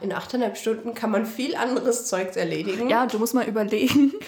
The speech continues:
Speaker 2: <laughs> das sind ja nur die, das ist ja nur die Zeit, die wir aufgenommen haben, ne? Wie viel Zeit wir insgesamt daran investiert haben.
Speaker 1: Ja.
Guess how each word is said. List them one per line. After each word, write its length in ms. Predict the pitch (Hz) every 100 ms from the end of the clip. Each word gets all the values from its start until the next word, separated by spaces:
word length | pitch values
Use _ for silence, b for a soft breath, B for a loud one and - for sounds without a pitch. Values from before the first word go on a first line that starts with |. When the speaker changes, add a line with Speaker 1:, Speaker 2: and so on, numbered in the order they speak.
| -
Speaker 2:
<laughs> 240 | - -
das 160 | - 262
sind 140 | 233
ja 80 | 226
nur 160 | 226 220
die, 180 | 226
das 180 | - -
ist 80 | -
ja 60 | 214
nur 120 | 214
die 100 | 214
Zeit, 260 | - 208 202
die 60 |
wir 160 | 185 -
aufgenommen 720 | 220 247 - 170 170 170 180
haben, 340 | 185 170 185
ne? 220 | 185 233 240
Wie 80 | 202
viel 160 | 185 180
Zeit 260 | 202 202
wir 80 | 185
insgesamt 560 | 202 - 196 208 254 -
daran 200 | 185 175
investiert 640 | 180 175 - - 214 -
haben. 180 | 233 214
Speaker 1:
Ja. 180 | -